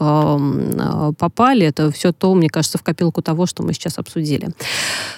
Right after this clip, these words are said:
Суд на Украине тем временем наложил арест на имущество и корпоративные права металлургического предприятия, которое якобы находится под контролем россиян. При этом в офисе генпрокурора Украины не сообщают, о каком именно предприятии может идти речь, в каком регионе оно, в принципе,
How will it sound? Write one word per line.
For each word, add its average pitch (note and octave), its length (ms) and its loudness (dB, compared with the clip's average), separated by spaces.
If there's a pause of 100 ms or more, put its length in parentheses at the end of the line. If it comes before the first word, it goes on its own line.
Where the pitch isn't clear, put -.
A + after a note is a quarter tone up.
(140)
Суд D4 220 4
на D4 100 8
Украине C#4+ 500 6
тем G3+ 160 4
временем G3+ 320 6
наложил G3 420 6
арест A3 380 4
на G3+ 160 6
имущество G3+ 580 4
и F3 80 6
корпоративные F#3 720 4
права F#3 540 6
металлургического E3+ 880 2
предприятия, G3 880 4
которое E3+ 300 2
якобы E3+ 280 2
находится D#3+ 480 4
под - 240 2
контролем E3 480 6
россиян. A#3 560 4
При F3 160 4
этом F3 220 4
в E3+ 80 2
офисе - 320 2
генпрокурора F3+ 760 4
Украины F#3 480 6
не F3 220 8
сообщают, E3+ 640 2
о D#3 80 -2
каком D#3+ 360 2
именно D3 380 4
предприятии D#3+ 720 2
может D3+ 300 2
идти F3 200 0
речь, B3+ 280 4
в - 40 -14
каком F#3+ 280 0
регионе F3+ 420 2
оно, D#3 140 2
в - 80 -8
принципе, F3+ 600 0